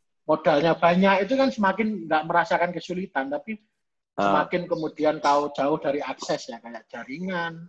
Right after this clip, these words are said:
Speaker 1: akses
Speaker 2: Oke.
Speaker 1: beli apa namanya, beli kuota dan lain sebagainya, bahkan gadgetmu mungkin gadget minimal, itu akan jadi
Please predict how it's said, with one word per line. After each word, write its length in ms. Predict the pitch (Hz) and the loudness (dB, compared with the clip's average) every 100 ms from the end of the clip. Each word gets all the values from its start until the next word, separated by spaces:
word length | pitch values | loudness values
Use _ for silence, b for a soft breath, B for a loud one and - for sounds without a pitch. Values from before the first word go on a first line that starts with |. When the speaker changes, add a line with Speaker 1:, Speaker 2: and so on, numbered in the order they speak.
| - | -14
Speaker 1:
akses 420 | - - 139 135 | -14 -4 -4 -2
Speaker 2:
Oke. 400 | 101 98 95 - _ _ _ _ _ _ _ | 0 0 0 -4 _ _ _ _ _ _ _
Speaker 1:
beli 320 | 131 135 135 | -6 -4 -2
apa 160 | 135 156 | -4 -4
namanya, 460 | 156 147 143 156 | -6 -6 -8 -8
beli 240 | - 123 123 | -10 -14 -10
kuota 400 | - 156 - 170 | -6 -4 -4 -6
dan 160 | 151 | -4
lain 160 | 135 127 | -4 -6
sebagainya, 800 | - 135 123 156 175 165 151 147 | -8 -8 -4 -4 -4 -4 -6 -6
bahkan 320 | 135 156 139 | -4 -4 -4
gadgetmu 480 | 143 135 151 - 151 | -4 -4 -6 -6 -8
mungkin 320 | 143 143 139 | -6 -6 -6
gadget 240 | 165 - 135 | -6 -8 -8
minimal, 540 | 143 165 226 151 123 | -4 -2 0 -2 -4
itu 140 | 156 226 | -4 -4
akan 240 | 247 247 | -2 -2
jadi 320 | 170 - 180 | -2 -2 -6